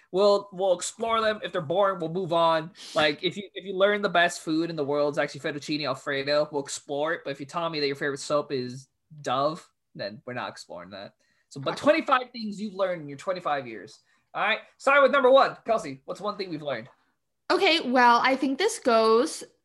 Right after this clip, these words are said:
Speaker 2: perfectly into what we were talking about before and something we were texting about a few days ago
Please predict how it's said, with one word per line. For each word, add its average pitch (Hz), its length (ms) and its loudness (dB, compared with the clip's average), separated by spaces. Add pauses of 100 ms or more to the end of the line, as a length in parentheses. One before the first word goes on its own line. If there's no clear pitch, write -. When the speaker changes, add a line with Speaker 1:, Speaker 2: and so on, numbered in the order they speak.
(220)
Speaker 2:
perfectly 262 600 2
into 277 260 0
what 208 140 2
we 208 120 2
were 208 80 2
talking 220 300 -2
about 214 180 2
before 202 520 0
and 226 220 4
something 233 540 2
we 226 140 0
were 220 120 2
texting 220 460 -4
about 185 400 -2
a 277 40 -2
few 247 200 -4
days 202 240 0
ago 202 580 -6